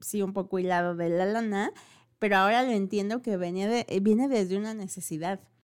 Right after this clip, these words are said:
Entonces creo que el, si lo vamos haciendo estas preguntas, ¿no? Si usted, querido po-,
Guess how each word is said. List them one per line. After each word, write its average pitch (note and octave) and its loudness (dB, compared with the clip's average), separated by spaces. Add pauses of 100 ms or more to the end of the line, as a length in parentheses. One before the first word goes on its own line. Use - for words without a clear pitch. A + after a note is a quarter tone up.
(120)
Entonces G3+ -2
creo G#3+ -4
que A#3 0
el, F3+ -2
si G#3 -4
lo F3+ 0
vamos G#3+ 0
haciendo G3+ -2
estas G#3 -6
preguntas, G3+ 0
¿no? G#3 -4
Si G3+ -2
usted, A3+ 2
querido G3+ 0
po-, F3 -2